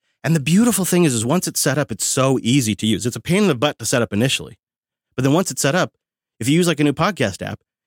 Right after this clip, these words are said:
it's a button. You just push a button in there and you can send your message. And then you get to hear us read your message. And that's fun.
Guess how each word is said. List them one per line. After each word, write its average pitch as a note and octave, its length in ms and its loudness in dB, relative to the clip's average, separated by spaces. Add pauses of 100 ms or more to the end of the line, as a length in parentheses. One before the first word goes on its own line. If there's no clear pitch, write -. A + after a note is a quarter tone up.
(100)
it's E3 160 0
a D#3 60 0
button. B2+ 440 -4 (240)
You D#3 80 2
just E3+ 180 -2
push F#3+ 200 0
a G#2+ 180 -2 (100)
button G3+ 380 0
in A#2+ 180 -2
there G#2 220 -4 (260)
and D#3+ 160 4
you E3 80 4
can D3 160 0
send D#3+ 300 2
your C#3+ 80 4
message. C#3 360 0
And D3+ 120 4
then F#3 100 6
you A3 80 4
get A3+ 160 0
to G#3+ 80 0
hear G#3 140 2
us G3 120 -2
read A3+ 220 0
your G3+ 80 4
message. A#2+ 400 0
And D#3+ 100 4
that's B3+ 220 2
fun. D#3 260 0